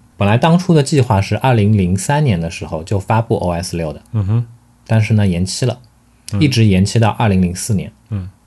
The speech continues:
Speaker 1: 也就是说，这个O S六版本它并不是一个大家假想中的东西，它真的发布了。
Speaker 2: 嗯。
Speaker 1: 它在二零零四年的时候被发布出来了，
Speaker 2: 嗯。
Speaker 1: 只是呢，那个时候，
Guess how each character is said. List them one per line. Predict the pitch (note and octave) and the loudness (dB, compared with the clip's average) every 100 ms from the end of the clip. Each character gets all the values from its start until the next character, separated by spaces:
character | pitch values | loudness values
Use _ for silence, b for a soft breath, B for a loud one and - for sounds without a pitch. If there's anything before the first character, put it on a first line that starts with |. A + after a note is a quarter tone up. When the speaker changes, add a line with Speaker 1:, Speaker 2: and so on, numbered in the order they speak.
| _ | _
Speaker 1:
也 | - | 0
就 | G#2+ | 2
是 | B2 | 4
说， | C3 C3+ - | 4 0 0
这 | E3 B2 | 2 2
个 | F#2 E2 - _ | 2 -4 -8 _
O | - A#2 | 2 4
S | B2 - | 4 2
六 | A#2+ A2+ | 2 4
版 | F2+ E2 | 2 -2
本 | E2 D#2+ - | -4 -6 -10
它 | - A2+ - | -4 -4 -2
并 | - C#3 F#2 | 0 2 2
不 | E2+ E2+ | -2 -8
是 | - G#2 E2+ | -4 -4 -4
一 | D#2+ | -4
个 | D#2+ E2+ E2+ | -4 -4 -4
大 | - F#2 | -2 0
家 | F2+ F2+ | 0 -2
假 | F#2+ F2 G#2+ | -2 0 0
想 | E2+ D#2+ | -2 -6
中 | E2 | -8
的 | D#2+ | -8
东 | D2+ E2 | -10 -12
西， | - - _ | -14 -16 _
它 | - A2+ | -6 -6
真 | - D3 | -2 0
的 | D3+ | 2
发 | F#2+ E2 | 0 -4
布 | E2 E2 | -8 -8
了。 | D2+ _ _ | -10 _ _
Speaker 2:
嗯。 | G#2+ F2+ | -8 -6
Speaker 1:
它 | |
在 | A2+ - | -4 0
二 | C#3 | 2
零 | A#2 A2+ | 4 4
零 | G#2 | 2
四 | - - A#2+ | -2 0 0
年 | F2 | 0
的 | F#2 | -2
时 | - | -6
候 | F2 F2+ | -8 -4
被 | E3 G2+ | 0 0
发 | - F#2+ | 0 -4
布 | D3 G#2+ | -2 -4
出 | - | -4
来 | D2+ | -12
了， | D#2+ G2 A2 | -12 -12 -8
Speaker 2:
嗯。 | F#2 | -4
Speaker 1:
只 | F2+ | -4
是 | - - C3 | -4 -2 2
呢， | G#2 F2+ - _ _ _ | 2 0 -8 _ _ _
那 | A2+ G2+ | -2 0
个 | F#2 | 0
时 | - D#2 | -4 -8
候， | - | -10